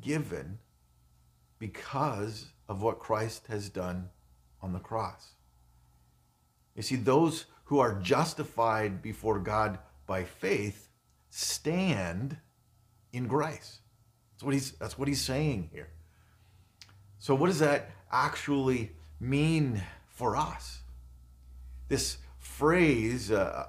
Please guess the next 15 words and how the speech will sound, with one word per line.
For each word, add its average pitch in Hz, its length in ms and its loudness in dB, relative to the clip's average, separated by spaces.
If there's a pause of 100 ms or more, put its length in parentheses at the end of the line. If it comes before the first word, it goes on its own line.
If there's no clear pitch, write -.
(120)
"obtained 143 720 -2 (100)
access," - 960 -2 (760)
is 131 180 -2
actually 135 440 4
better 131 400 2
understood 113 480 0
as 113 240 2
we, 113 360 -2 (280)
uh, 82 280 -4 (360)
have 110 240 -2
been 117 240 -2 (160)
introduced 147 1040 0 (500)
by 98 180 -2
Jesus 104 560 -6
Christ 107 640 -14